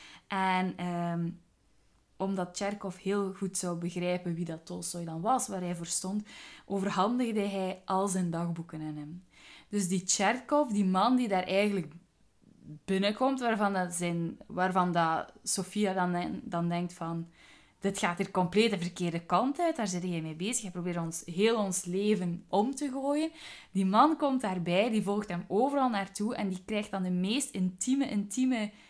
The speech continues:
dingen te lezen... Die, die, die zij als koppel gedaan hebben, dat hij gedacht heeft over haar en die compleet tegen haar gebruikt worden eigenlijk. En op het einde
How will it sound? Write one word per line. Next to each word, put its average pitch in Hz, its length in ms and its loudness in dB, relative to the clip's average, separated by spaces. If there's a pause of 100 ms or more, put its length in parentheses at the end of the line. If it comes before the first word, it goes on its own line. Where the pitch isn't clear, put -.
(140)
dingen 247 540 4
te 247 160 -2
lezen... 277 580 2 (320)
Die, 185 420 -2
die, 175 680 0
die 175 260 -4
zij 170 180 0
als 165 180 -2
koppel 214 320 -4
gedaan 175 500 -2
hebben, 285 360 0
dat 208 160 -2
hij 185 140 -2
gedacht 175 520 -4
heeft 269 280 -6
over 277 260 -6
haar 269 280 -4 (840)
en 220 200 6
die 202 280 4
compleet 196 800 -2
tegen 226 380 -2
haar 202 200 -2
gebruikt 180 640 -2
worden 165 380 -8
eigenlijk. 170 520 -10 (880)
En 196 420 0 (520)
op 196 180 -2
het - 160 -10
einde 208 560 0